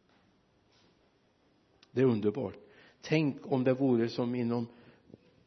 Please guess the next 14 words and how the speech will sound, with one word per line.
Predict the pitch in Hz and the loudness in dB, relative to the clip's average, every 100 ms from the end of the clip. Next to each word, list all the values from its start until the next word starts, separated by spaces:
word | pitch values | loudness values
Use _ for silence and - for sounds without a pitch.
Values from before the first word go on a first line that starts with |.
| - | -8
hinduismen | 135 117 117 147 - - 113 113 | -4 -2 -2 -4 -8 -8 -6 -4
eller | 110 | -4
buddhismen. | 110 117 117 151 - - - 98 - _ _ _ _ _ _ _ _ _ _ _ _ _ _ _ _ - | -4 -6 -4 -8 -8 -10 -8 -10 -14 _ _ _ _ _ _ _ _ _ _ _ _ _ _ _ _ -6
Jag | 160 | -4
är | |
så | 156 139 | -2 -4
tacksam | - - - - 156 127 - - _ _ - | -6 -12 -12 -12 -10 -12 -16 -20 _ _ -8
att | 127 | -2
jag | 123 | -2
fick | 123 113 | -4 -4
lära | 107 104 | -4 -4
känna | - 101 107 | -6 -6 -8
Jesus. | 104 131 131 - - - - - _ _ _ _ _ _ _ _ _ _ _ _ _ _ _ _ _ _ - _ _ | -6 -8 -8 -14 -16 -20 -20 -20 _ _ _ _ _ _ _ _ _ _ _ _ _ _ _ _ _ _ -20 _ _
För | - 123 131 | -2 0 0